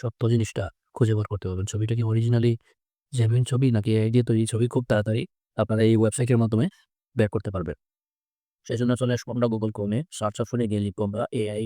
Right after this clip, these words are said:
পিক স্ক্যানার। এআই পিক স্ক্যানারে আমরা ক্লিক করব। দ্বিতীয় যে অপশনটি আছে, এই অপশনে আমরা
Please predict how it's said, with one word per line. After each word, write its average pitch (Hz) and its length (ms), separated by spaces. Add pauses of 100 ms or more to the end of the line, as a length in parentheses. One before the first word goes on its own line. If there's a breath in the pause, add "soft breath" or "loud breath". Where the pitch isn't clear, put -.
(120)
পিক 127 240 (180)
স্ক্যানার। 104 340 (2500)
এআই 117 340
পিক 117 220
স্ক্যানারে 117 400 (180)
আমরা 104 180 (360)
ক্লিক 110 220
করব। 101 160 (400)
দ্বিতীয় 123 300
যে 131 120
অপশনটি 110 340
আছে, 117 160 (220)
এই 120 140
অপশনে 107 320
আমরা 98 180